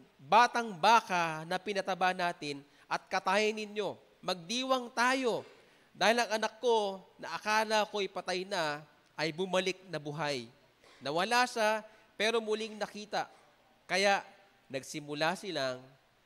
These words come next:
magdiwang." Kahit na iba-iba yung kwento nitong tatlong parables, pare-pareho ang lesson ng tatlong parables po na ito. Let me share to you the three points of these parables. Number one na point,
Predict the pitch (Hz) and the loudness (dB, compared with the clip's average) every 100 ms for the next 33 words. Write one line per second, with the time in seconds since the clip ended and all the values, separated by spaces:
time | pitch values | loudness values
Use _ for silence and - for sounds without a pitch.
0 | _ _ 135 143 147 143 135 98 - _ | _ _ -10 -8 -10 -6 -6 -6 -12 _
1 | _ _ _ _ _ _ _ _ _ _ | _ _ _ _ _ _ _ _ _ _
2 | 247 254 254 262 254 254 247 240 240 247 | 6 6 6 0 0 -2 0 2 4 2
3 | 240 233 254 254 240 240 233 220 208 220 | 0 4 4 2 -2 0 -4 -4 -6 0
4 | 220 214 214 208 220 180 175 156 151 - | 0 2 4 4 2 -2 0 -2 -4 -4
5 | 202 208 208 202 220 220 202 196 185 202 | 0 0 0 0 2 2 0 -2 -4 -2
6 | 202 180 156 147 151 _ _ _ _ - | -2 -2 -4 -6 -16 _ _ _ _ -8
7 | 175 185 180 180 175 175 156 160 143 143 | -6 -4 -6 -6 -6 -2 -2 -2 -4 -6
8 | - 143 131 120 117 98 _ _ - 220 | -6 -8 -8 -8 -10 -12 _ _ -10 -8
9 | 214 240 - 226 220 226 196 202 220 233 | -6 -6 0 2 0 -4 -6 -8 -8 -10
10 | - 220 214 156 - - - _ _ _ | -2 0 0 -2 -14 -18 -20 _ _ _
11 | _ - 156 170 196 - - 190 196 160 | _ -10 -10 -6 -8 -4 2 2 2 -2
12 | 135 107 - - - _ - 208 220 220 | -4 -6 -12 -16 -20 _ 0 0 2 2
13 | 220 214 208 170 110 107 143 196 202 156 | 4 6 6 4 -2 -12 -10 -2 0 0